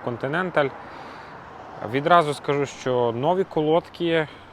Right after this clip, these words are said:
десь буквально тільки-тільки їх поставили, задні і передні.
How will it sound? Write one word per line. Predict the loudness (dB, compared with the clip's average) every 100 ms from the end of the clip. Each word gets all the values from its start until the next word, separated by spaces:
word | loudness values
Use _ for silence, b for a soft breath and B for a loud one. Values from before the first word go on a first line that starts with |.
| B -18
десь | -2 2 2 0
буквально | -8 2 2 2 -2
тільки-тільки | -4 -6 -6 -6 -6 -6
їх | -10
поставили, | -10 -14 -2 0 2 -2 -4 -8
задні | -4 0 0 -2 -8
і |
передні. | -6 -4 -4 -6 -10